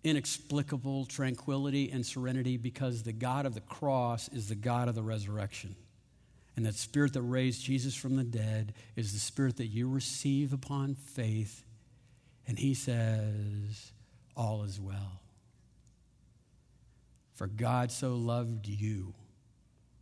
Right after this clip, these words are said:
that he gave you a much greater dream." Could you consider putting down the superficial, shallow, temporal hopes that you might receive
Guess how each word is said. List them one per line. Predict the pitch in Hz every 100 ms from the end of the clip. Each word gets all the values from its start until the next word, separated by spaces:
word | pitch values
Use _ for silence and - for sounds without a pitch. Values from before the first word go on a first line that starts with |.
| _ -
that | 117 113
he | 131 143
gave | 135 139 131 113
you | 117 113 110 113 120 - -
a |
much | 135 120 113 104 - - -
greater | 143 123 113 101 90 92
dream." | 107 107 107 107 110 - - - - - _ _ _ - - - - _ _ - -
Could | - 120 101
you | 113 131 123
consider | 123 113 - - 127 123
putting | 117 - 131 123 120 110
down | 120 127 127 127 123
the | 135
superficial, | 131 - 131 120 127 - 131 113 139 135 131 - - -
shallow, | - - 135 131 127 123 123 123 - _
temporal | - - 143 - - 151 139 -
hopes | - 151 147 - - - - - - - - -
that | 143 127
you | 110 123 139
might | 143 143 147
receive | 131 - - 135 135 139 135 143 135 -